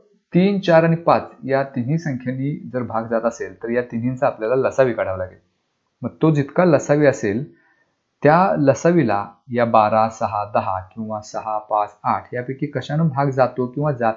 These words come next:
नाही ते आपल्याला ठरवता येईल. पहिल्यांदा त्याच्यासाठी आपण तीन,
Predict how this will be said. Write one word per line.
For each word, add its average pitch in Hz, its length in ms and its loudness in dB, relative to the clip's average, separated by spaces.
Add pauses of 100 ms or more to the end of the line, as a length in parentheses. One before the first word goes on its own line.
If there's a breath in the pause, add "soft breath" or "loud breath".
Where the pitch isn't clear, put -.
नाही 110 120 -8
ते 120 100 -8
आपल्याला 110 360 -10
ठरवता 98 240 -12
येईल. - 720 -20
पहिल्यांदा 120 340 -2
त्याच्यासाठी 127 420 -4
आपण 135 220 0 (840 soft breath)
तीन, 156 280 4